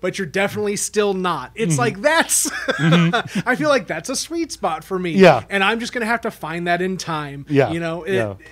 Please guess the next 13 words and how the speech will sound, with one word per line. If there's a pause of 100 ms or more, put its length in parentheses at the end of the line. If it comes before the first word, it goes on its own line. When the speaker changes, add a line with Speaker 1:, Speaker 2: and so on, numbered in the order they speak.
(440)
Speaker 1:
yeah. (240)
Ah,
God,
I
love
this,
dude.
I
can't, (240)
we, (140)
I'm,
I'm
gonna,